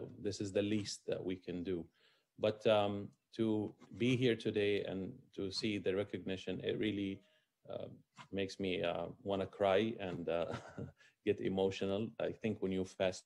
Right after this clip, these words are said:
you get very emotional very easily. So thank you very much from the bottom of my heart. And on behalf of so many communities, I mean, I speak and lecture at seven different major centers in the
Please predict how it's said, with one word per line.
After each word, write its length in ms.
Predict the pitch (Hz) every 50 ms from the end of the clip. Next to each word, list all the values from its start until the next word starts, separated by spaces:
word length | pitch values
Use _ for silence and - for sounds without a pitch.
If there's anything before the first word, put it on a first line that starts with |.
| _ -
you 80 | 87
get 200 | 78 90 - -
very 320 | 87 90 87 85 85 73 -
emotional 440 | - 92 - 87 - - - 85 85
very 240 | 80 85 92 90 -
easily. 380 | 98 98 90 - 90 98 117 - - - - - _ _
So 300 | - - - 101 101 95
thank 280 | - - 131 135 135 139
you 80 | 131
very 160 | 110 117 113
much 240 | 110 113 117 120 -
from 140 | - 117 110
the 80 | 123 120
bottom 280 | 107 104 101 101 98 98
of 120 | 101 -
my 140 | 104 101 95
heart. 240 | 95 110 113 113 -
And 140 | 92 98 101
on 140 | 101 101 95
behalf 420 | 104 101 101 117 113 113 - - - - - - _ _ _ -
of 140 | - -
so 220 | - - - 156 156
many 240 | 156 151 135 123 -
communities, 760 | - - 113 110 107 107 104 98 82 85 85 90 85 - - -
I 60 | 101
mean, 240 | 107 107 104 107 -
I 280 | - 101 98 98 98
speak 420 | 95 - - - 120 123 120 120 120
and 120 | - 98
lecture 300 | 107 104 - - - 101
at 180 | 104 98 92 -
seven 380 | - - 123 117 117 113 110
different 340 | 101 117 113 - 107 98 92
major 320 | 104 110 110 110 101 101
centers 440 | 98 - - 107 101 98 95 92 90
in 180 | 90 92 95 95
the 180 | 92 87 87